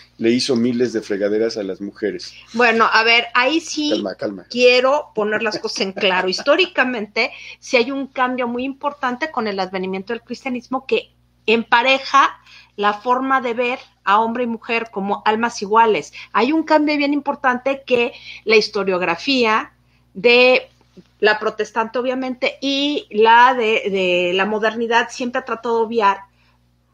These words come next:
Speaker 2: porque siempre ha habido un discurso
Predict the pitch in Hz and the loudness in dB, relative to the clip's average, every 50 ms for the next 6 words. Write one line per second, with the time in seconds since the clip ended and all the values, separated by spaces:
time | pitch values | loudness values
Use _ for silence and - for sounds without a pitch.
0 | _ _ _ _ _ _ - 254 254 254 254 254 247 - 294 262 262 262 - 294 | _ _ _ _ _ _ 2 2 2 4 0 -2 0 0 -2 -2 -2 -2 -2 -4
1 | 277 - - 262 233 240 233 262 262 240 262 - - _ 226 220 208 - - 240 | -2 0 0 0 0 0 -4 -4 -4 -4 -6 -8 -8 _ -6 -6 -6 -4 -2 0
2 | 226 233 - - | 0 -2 -2 -4